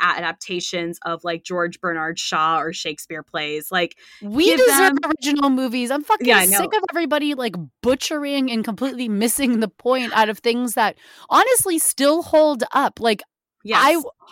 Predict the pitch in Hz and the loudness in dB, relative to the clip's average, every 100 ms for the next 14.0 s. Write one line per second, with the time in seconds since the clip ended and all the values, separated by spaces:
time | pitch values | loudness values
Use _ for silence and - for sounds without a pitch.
0 | - 262 339 392 359 311 302 - 277 262 | -2 4 4 4 2 2 2 0 -2 -2
1 | 233 240 247 247 240 226 202 190 156 180 | -4 -4 -4 -4 -6 -6 -4 -6 -8 -8
2 | 254 277 277 277 247 302 294 - 381 427 | -4 -4 -4 -6 -6 -6 -6 -4 -4 -2
3 | 427 403 403 403 349 370 302 311 320 262 | 0 2 2 0 -6 -4 0 0 2 0
4 | 277 311 311 311 320 - 320 294 247 196 | 0 0 0 0 -2 -4 -6 -6 -8 -10
5 | 208 294 349 320 285 277 311 349 - 262 | -2 2 2 0 -2 0 0 -2 -4 -6
6 | - 269 214 190 - 285 269 330 320 285 | -4 -6 -8 -10 -6 -6 -2 -4 -2 -2
7 | 240 214 202 190 202 202 202 214 185 185 | 0 -2 -2 -2 -4 -2 -4 -6 -4 -2
8 | 180 - 170 175 170 160 - 175 160 175 | -2 -6 -6 -2 0 0 -2 -8 -8 -6
9 | 170 165 - 165 156 143 82 92 214 190 | -2 -2 -2 -6 -6 -6 -8 -6 -2 0
10 | 320 285 254 330 381 330 320 285 269 254 | 0 -2 2 2 0 -2 -2 -2 0 2
11 | 262 - - _ - _ _ _ 165 - | 2 0 -12 _ -20 _ _ _ -18 -8
12 | 208 185 165 180 - - 247 294 - 381 | -4 -4 -4 -6 -8 -4 0 0 0 0
13 | 453 - 494 466 - - 392 415 359 427 | 0 2 2 2 -2 -2 0 2 4 2